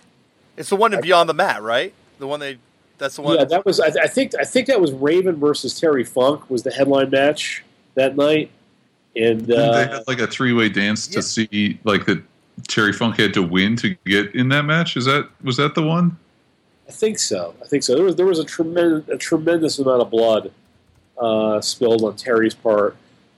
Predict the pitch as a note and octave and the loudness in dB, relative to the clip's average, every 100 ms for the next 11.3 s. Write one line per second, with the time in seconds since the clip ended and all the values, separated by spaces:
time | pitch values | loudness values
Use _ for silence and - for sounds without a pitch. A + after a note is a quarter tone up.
0 | - G#2+ C#3 C3+ B2+ A#2+ B2+ C3 D#3+ E3 | -10 -2 0 2 2 0 -2 0 2 2
1 | D3+ D#3 D#3 D3+ C3 - C#3 C#3 - D3+ | 2 0 0 -2 -4 -2 0 0 0 -2
2 | D3 C#3 - C#3 C#3 C#3 B2 A2+ B2+ A#2 | 0 -2 -2 -2 0 0 2 2 0 -2
3 | C3 B2+ G#2+ - A#2+ B2+ - C#3+ C#3 A2 | -2 -4 -8 -10 -8 -8 -2 2 2 2
4 | C3+ - A#2 C#3 C3+ D3 D3 C#3+ - - | -2 0 0 2 2 2 2 2 -2 -6
5 | - _ _ _ _ _ _ A2 A2 A2 | -10 _ _ _ _ _ _ -4 2 4
6 | G#2+ G#2+ G#2+ - _ _ _ - - _ | 4 2 -4 -18 _ _ _ -18 -18 _
7 | _ _ _ _ - D#3 G3 E3 F#3 G3 | _ _ _ _ -2 0 2 0 0 2
8 | C4+ A#3 E3+ G3 F#3 D3 C#3+ C#3+ B2 B2+ | 2 2 -2 0 0 0 0 0 -2 0
9 | C3 A#2+ B2 A#2 B2 B2 A2 - F3 D3 | 2 2 0 -2 0 0 -2 -4 0 0
10 | B2 B2 C3 C3+ C3+ C3 C#3+ - E3+ D3 | 2 -2 -2 -4 0 0 -2 -2 0 2
11 | C#3+ B2 G#2+ | 4 2 0